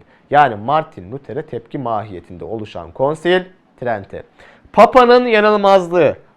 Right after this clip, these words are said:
masum olduğu, günah işlemekten men edilmiş olduğu birinci Vatikan, dinler arası diyalog, dinde esneklik,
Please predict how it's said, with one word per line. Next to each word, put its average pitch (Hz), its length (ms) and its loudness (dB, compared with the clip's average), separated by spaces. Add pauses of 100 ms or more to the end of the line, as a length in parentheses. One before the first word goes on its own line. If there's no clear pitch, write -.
(120)
masum 190 840 4 (100)
olduğu, 104 580 -2
günah 233 380 2 (100)
işlemekten 196 720 -4
men 196 420 0
edilmiş 127 480 -6
olduğu 117 600 -2 (300)
birinci 113 320 -10
Vatikan, 131 500 -6 (380)
dinler 190 500 0
arası 196 400 -2
diyalog, 180 380 -2 (720)
dinde 185 380 -4
esneklik, 175 920 -6